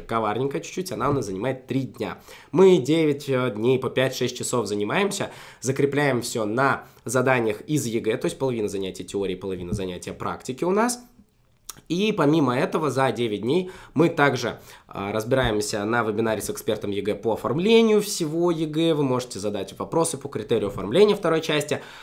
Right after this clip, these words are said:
Ну и, а, посмотреть возможные сливы из Дальнего Востока, если вы живёте в московском часовом поясе. В общем,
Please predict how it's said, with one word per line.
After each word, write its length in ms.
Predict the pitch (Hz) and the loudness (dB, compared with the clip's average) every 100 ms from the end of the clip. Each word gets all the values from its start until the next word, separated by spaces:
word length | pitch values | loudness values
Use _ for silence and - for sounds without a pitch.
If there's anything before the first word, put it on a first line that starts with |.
| - - | -20 0
Ну 280 | 208 233 196 - | 4 6 4 2
и, 260 | 170 190 165 | 4 4 4
а, 340 | - 120 120 | 2 2 2
посмотреть 460 | 120 120 123 147 147 | 0 -2 0 0 0
возможные 440 | 113 127 123 110 | 0 0 0 0
сливы 320 | 101 127 113 | 0 0 0
из 200 | 104 127 | 0 -2
Дальнего 400 | 117 117 110 101 | -2 0 0 -2
Востока, 380 | 98 101 107 104 | -4 0 0 0
если 300 | 107 139 - | 0 -2 -2
вы 280 | 92 123 127 | 0 2 2
живёте 520 | 98 90 120 131 110 | -2 -4 -2 0 0
в 80 | 92 | 2
московском 540 | 139 - 110 107 101 | 2 2 0 -2 -6
часовом 360 | 98 - 107 104 | -6 -4 -2 -2
поясе. 380 | 104 101 92 95 | -2 -2 -2 -8
В 40 | |
общем, 280 | 98 - 101 | -8 -8 -8